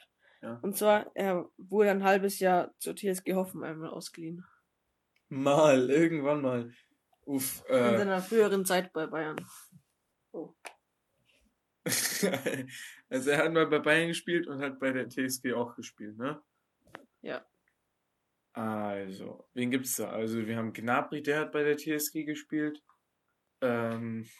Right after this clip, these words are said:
Speaker 1: Rudi hat bei der T S G gespielt. Das sind alles nicht Österreicher.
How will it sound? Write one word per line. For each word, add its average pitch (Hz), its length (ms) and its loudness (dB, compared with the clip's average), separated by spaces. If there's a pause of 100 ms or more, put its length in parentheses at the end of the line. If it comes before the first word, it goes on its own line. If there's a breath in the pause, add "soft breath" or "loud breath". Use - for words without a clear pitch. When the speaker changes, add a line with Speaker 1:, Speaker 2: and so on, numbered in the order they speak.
(1300 loud breath)
Speaker 1:
Rudi 170 540 0
hat 156 140 -6
bei 151 80 0
der 147 120 0
T 147 140 -4
S 135 160 -8
G 147 100 -4
gespielt. 131 320 -8
Das 98 140 -10
sind 95 80 -12
alles 117 180 -4
nicht 117 160 -12
Österreicher. 117 560 -8